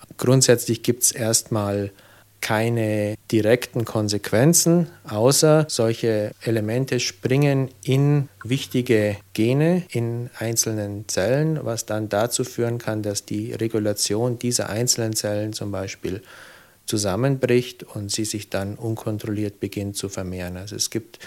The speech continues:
bestimmte Krebsarten, wo man zurückführen konnte auf eine Insertion von so einem mobilen Element in ein wichtiges Gen, was normalerweise die Zellteilung kontrolliert. Und wenn solche Gene dann kaputt gehen,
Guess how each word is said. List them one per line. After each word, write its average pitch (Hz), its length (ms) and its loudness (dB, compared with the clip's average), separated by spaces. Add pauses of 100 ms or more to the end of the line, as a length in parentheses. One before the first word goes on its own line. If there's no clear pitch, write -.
(240)
bestimmte 107 480 -4
Krebsarten, 131 1040 -2
wo 113 240 -4
man 107 220 -2
zurückführen 107 640 -2
konnte 143 560 0 (420)
auf 120 400 0
eine 117 140 -4
Insertion 110 800 0
von 104 360 -6
so 104 100 -6
einem 101 260 -4
mobilen 107 500 -4
Element 98 680 -6
in 113 300 -4
ein 101 440 -8 (580)
wichtiges 107 640 -2
Gen, 120 360 0
was 101 180 -4
normalerweise 98 1080 -4 (100)
die 101 140 -12
Zellteilung 98 800 -4
kontrolliert. 101 720 0 (640)
Und 104 200 -6
wenn 98 160 -4
solche 104 340 -2
Gene 104 340 -4
dann 92 400 -6
kaputt - 440 -4
gehen, 113 380 -2